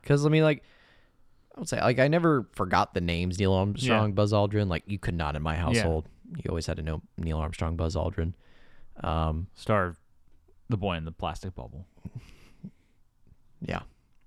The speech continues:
Speaker 1: Um, so, yeah, I guess I leave off with this podcast recommending people watch Love,
Speaker 2: Oh.
Speaker 1: Death, and Robots
Speaker 2: Yeah.
Speaker 1: and First Man.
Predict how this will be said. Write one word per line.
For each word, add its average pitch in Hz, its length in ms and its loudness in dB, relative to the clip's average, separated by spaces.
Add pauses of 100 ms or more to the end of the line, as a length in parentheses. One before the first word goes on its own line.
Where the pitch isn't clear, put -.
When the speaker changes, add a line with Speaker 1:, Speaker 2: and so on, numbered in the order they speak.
(960)
Speaker 1:
Um, 92 720 4 (120)
so, 131 600 4
yeah, 165 280 4
I 101 100 -2
guess 120 320 2
I 110 320 4
leave 120 260 0
off 113 220 4
with 113 140 -2
this 110 80 -4
podcast 101 580 2
recommending 98 440 0
people 98 260 -2
watch 95 340 2 (180)
Love, 107 200 4
Speaker 2:
Oh. 165 40 -4
Speaker 1:
Death, 131 200 2
and 143 100 0
Robots 92 540 2
Speaker 2:
Yeah. - 100 -12 (400)
Speaker 1:
and 95 320 2
First 101 240 0
Man. 82 220 -6